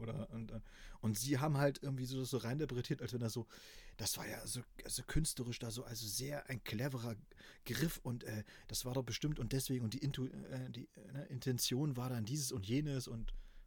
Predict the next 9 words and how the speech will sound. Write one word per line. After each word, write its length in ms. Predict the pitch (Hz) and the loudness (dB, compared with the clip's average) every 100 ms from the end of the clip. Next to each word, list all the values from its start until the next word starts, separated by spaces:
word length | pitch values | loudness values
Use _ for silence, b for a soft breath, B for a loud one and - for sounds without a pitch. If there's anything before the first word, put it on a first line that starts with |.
| - | -16
und 100 | - | -8
ich 100 | - | -4
so, 240 | 107 101 - | 0 0 -2
äh, 160 | - 98 101 | -4 -4 -2
nee. 340 | 110 113 147 156 - - 285 - - - 277 - 247 - - - - 202 - - - - B B B - | 4 6 8 8 6 4 4 2 0 -2 -4 -2 -2 0 0 0 -2 -4 -4 -8 -8 -20 B B B 0
<laughs> 300 | 294 - - | 2 2 4
Eig-, 340 | 214 127 135 | 6 6 6
eigentlich 460 | - 131 131 165 160 | 8 10 10 10 12
nicht. 340 | 165 170 - | 12 12 10